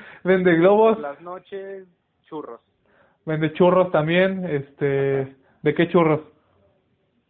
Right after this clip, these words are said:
Speaker 2: Eh, hay unos churros que son rellenos.
Speaker 1: Ok.
Speaker 2: De esos no, de esos no, porque no los sé hacer.
Speaker 1: Ah.
Speaker 2: Vendo churros normales. <laughs> Compro en una tienda y se lo voy a revender.
Speaker 1: Ok. <laughs> Pues,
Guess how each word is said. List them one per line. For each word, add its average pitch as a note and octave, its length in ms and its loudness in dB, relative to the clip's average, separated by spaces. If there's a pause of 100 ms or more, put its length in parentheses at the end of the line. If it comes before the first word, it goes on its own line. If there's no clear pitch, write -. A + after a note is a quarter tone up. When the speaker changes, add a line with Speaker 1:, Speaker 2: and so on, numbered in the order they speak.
(200)
Speaker 2:
Eh, C3+ 260 -14 (380)
hay E3+ 180 -6
unos F#3 200 -8
churros F#3 300 -12
que D3 80 -16
son D#3+ 160 -14
rellenos. F3 500 -8 (500)
Speaker 1:
Ok. C#3 180 0
Speaker 2:
De E3 400 0
esos E3+ 260 -10
no, F3+ 260 -6 (100)
de D#3+ 80 -12
esos D#3 200 -20
no, E3 240 -16
porque C3+ 280 -20
no B2+ 120 -18
los C3 160 -16
sé C#3 80 -18
hacer. C#3+ 240 -20 (140)
Speaker 1:
Ah. D#3 380 0 (120)
Speaker 2:
Vendo - 140 -20
churros D3 320 -14
normales. A#2 300 -20 (680)
<laughs> - 1040 -14
Compro F#3+ 280 -6
en F#3+ 80 -8
una F#3 180 -6
tienda F3+ 300 -10
y D3+ 80 -14
se D3+ 100 -14
lo C#3+ 100 -10
voy C#3 140 -10
a C3+ 40 -8
revender. A2 380 -16 (1600)
Speaker 1:
Ok. E3+ 380 0
<laughs> - 40 -12 (2500)
Pues, F#3 240 4